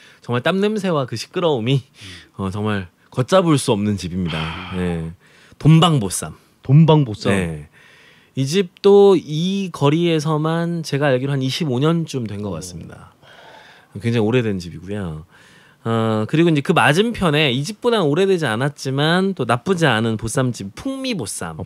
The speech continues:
Speaker 2: 풍미보쌈.
Speaker 1: 있습니다.
Speaker 2: 어, 이름들이 참 굉장히 뭔가 뭉쳐있네요.
Speaker 1: 네. 그래서 이제 이 사당역 쪽에서 아주 뛰어난 맛집을 기대하시는 건 좀 무리입니다.
Speaker 2: 네.
Speaker 1: 어,
Speaker 2: 아하.
Speaker 1: 하지만 이렇게 이제 술과 함께
Speaker 2: 네.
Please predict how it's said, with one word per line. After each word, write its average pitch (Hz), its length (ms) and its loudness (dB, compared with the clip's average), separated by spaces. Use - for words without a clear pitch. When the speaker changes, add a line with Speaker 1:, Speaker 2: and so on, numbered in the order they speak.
Speaker 2:
풍미보쌈. 120 580 0
Speaker 1:
있습니다. 82 540 -8
Speaker 2:
어, 92 80 -6
이름들이 160 420 0
참 131 280 -2
굉장히 117 360 0
뭔가 104 420 -2
뭉쳐있네요. 101 500 2
Speaker 1:
네. 85 160 -10
그래서 123 280 -8
이제 120 180 -8
이 127 100 -8
사당역 202 540 -4
쪽에서 151 640 -4
아주 190 400 -4
뛰어난 262 340 4
맛집을 190 400 4
기대하시는 185 500 2
건 170 120 0
좀 135 160 -2
무리입니다. 123 540 0
Speaker 2:
네. 101 80 -14
Speaker 1:
어, 95 100 -10
Speaker 2:
아하. 92 260 -8
Speaker 1:
하지만 160 480 0
이렇게 139 240 -4
이제 139 100 -2
술과 226 380 -2
함께 147 420 -6
Speaker 2:
네. 104 200 0